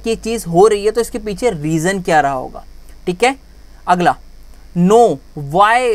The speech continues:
something happens। अगर ये चीज़ हो रही है, मैंने कहा कि भैया इसके अंदर ये रिएक्शन में ऐसे जा रहा है और ऐसे निकल रहा है, तो आप पूछो सर ऐसा हुआ क्यों? उसके पीछे ज़रूर कोई मैकेनिज्म रहा होगा,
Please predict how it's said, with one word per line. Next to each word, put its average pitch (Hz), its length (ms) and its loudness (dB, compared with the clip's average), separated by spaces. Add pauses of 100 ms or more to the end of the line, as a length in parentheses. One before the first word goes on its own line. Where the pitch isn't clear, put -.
(160)
something 202 420 -6
happens। 156 460 -4
अगर 190 260 0
ये 208 180 2
चीज़ 214 260 -8
हो 180 160 2
रही 208 120 0
है, 208 60 0
मैंने 190 240 -4
कहा 180 240 -2
कि 190 120 -4
भैया 175 200 -4
इसके 185 160 -8
अंदर 196 160 -2
ये 196 80 2
रिएक्शन 170 380 -2
में 185 100 -2
ऐसे 175 160 -6
जा 156 180 2
रहा 180 120 4
है 220 40 6
और 220 60 2
ऐसे 208 200 -2
निकल 190 280 -4
रहा 175 140 0
है, - 60 -8 (280)
तो 240 60 2
आप 240 140 2
पूछो 247 280 -6
सर 277 180 -2
ऐसा 247 200 0
हुआ 214 320 2
क्यों? 185 260 -4 (400)
उसके 202 280 -2
पीछे 233 340 0
ज़रूर 185 440 2
कोई 254 200 2
मैकेनिज्म 202 640 -4
रहा 170 200 0
होगा, 156 340 2